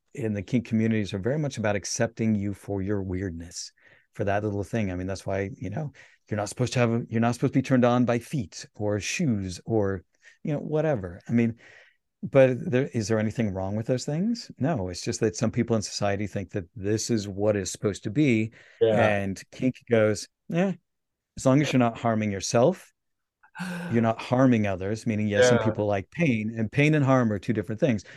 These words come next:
Speaker 1: But as long as you're not harming yourself, you're not harming others, and you have consent, you know, do your thing and, and learn to accept that part. And what I love about existential kink is it's really about shadow work. It's
Speaker 2: Mm.
Speaker 1: about accepting the things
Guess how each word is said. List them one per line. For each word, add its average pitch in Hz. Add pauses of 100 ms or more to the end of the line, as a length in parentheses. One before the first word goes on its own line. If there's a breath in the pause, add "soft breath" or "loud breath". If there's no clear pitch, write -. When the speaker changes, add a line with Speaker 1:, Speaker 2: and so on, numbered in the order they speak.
(100)
Speaker 1:
But 120
as 110
long 127
as 135
you're 143
not 120
harming 110
yourself, 117
you're 123
not 110
harming 107
others, 113 (280 soft breath)
and 107
you 101
have 107
consent, 120 (1600)
you 110
know, 110
do -
your 123
thing 135
and, 107
and 117
learn 123
to 120
accept 185
that 101
part. 92
And 104
what 120
I -
love 127
about 120
existential 101
kink 175
is 107
it's -
really 156
about 104
shadow 92
work. 85 (500 soft breath)
It's -
Speaker 2:
Mm. 127
Speaker 1:
about 127
accepting 170
the 160
things 98